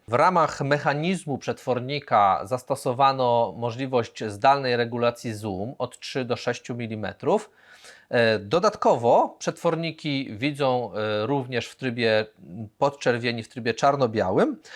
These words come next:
a zastosowany promiennik podczerwieni doświetla przestrzeń wokół kamery w promieniu trzystu sześćdziesięciu stopni. Model P trzydzieści siedem dwadzieścia siedem, e, dzięki Artpecowi siódmej generacji wprowadza wyższy poziom cyberbezpieczeństwa.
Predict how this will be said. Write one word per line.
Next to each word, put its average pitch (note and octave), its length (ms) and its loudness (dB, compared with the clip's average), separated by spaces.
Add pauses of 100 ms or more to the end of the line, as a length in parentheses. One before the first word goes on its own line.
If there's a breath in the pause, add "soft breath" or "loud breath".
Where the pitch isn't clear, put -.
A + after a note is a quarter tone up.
(160 loud breath)
a D3 160 4
zastosowany C#3+ 680 0
promiennik A#2+ 600 -4
podczerwieni E3 920 0
doświetla D#3 640 0
przestrzeń C3 580 -4
wokół A#2 320 -6
kamery C3+ 520 0 (240 loud breath)
w - 60 -20
promieniu D#3+ 380 -2
trzystu - 380 -8
sześćdziesięciu A2+ 640 -4
stopni. - 440 -8 (260)
Model G3+ 260 2
P G3+ 140 0
trzydzieści E3 480 -8
siedem D#3+ 280 -2
dwadzieścia C3+ 460 -4
siedem, G2 600 -4
e, A2+ 580 -4
dzięki B2 320 -8
Artpecowi A#2+ 640 -2
siódmej C3 280 -8
generacji B2 720 -2
wprowadza B2+ 560 0
wyższy C3+ 320 -6
poziom A#2+ 280 -6
cyberbezpieczeństwa. A2+ 1160 -4